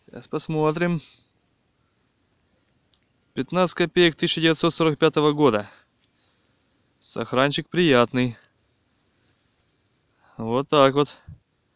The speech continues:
Попалась монетка. Хожу в двух перчатках, ребят. Одни такие с дырявым пальцем. Я их одел под низ у таких вот уже грязных перчаток. Получается, первую пару снимаю и на смартфон снимаю.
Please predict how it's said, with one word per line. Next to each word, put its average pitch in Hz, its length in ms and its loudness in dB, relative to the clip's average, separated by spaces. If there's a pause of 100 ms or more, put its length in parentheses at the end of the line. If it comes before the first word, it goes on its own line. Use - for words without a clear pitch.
(720)
Попалась 127 500 0
монетка. 120 580 -2 (140)
Хожу 139 240 -2
в 147 60 -4
двух 151 180 0
перчатках, 120 540 0
ребят. 110 240 -4 (500)
Одни 117 300 -2
такие 160 280 -2
с 135 60 -2
дырявым 151 400 4
пальцем. 143 480 2 (760)
Я 123 260 4
их - 120 -2 (840)
одел 123 280 0
под 123 180 0
низ 135 220 -2
у 113 40 -10
таких 117 280 -4
вот 120 280 -4
уже 120 240 -2
грязных 104 400 0
перчаток. 98 520 -4 (840)
Получается, 113 540 4
первую 127 600 2
пару 131 240 4
снимаю 151 560 0 (1080)
и 170 160 -4
на 202 100 2
смартфон 135 460 2
снимаю. 110 520 0